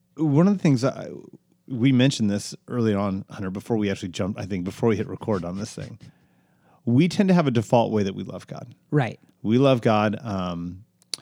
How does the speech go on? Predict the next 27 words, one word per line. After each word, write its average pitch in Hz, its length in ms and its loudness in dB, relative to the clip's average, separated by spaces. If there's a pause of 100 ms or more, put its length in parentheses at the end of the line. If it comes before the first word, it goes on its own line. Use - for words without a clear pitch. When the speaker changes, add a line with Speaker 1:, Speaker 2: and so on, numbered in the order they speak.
(240)
Speaker 1:
from 123 180 0
the 107 60 0
basis 104 320 -4
of 98 80 -6
our 87 80 -6
emotions 147 720 0
or 208 220 -2
through 90 340 -6
service 160 840 -2 (140)
or 110 220 0
through 92 220 -6
worship 139 800 -2 (120)
or 120 240 0
through 92 600 -8
study 143 500 0
of 160 60 2
the 147 80 2
word. 107 380 0 (440)
And 139 140 4
we 127 80 4
live 127 540 4
in 123 100 0
these 117 220 2
kind 110 180 0
of 98 160 -6
corners, 98 520 -4
right, 92 280 -4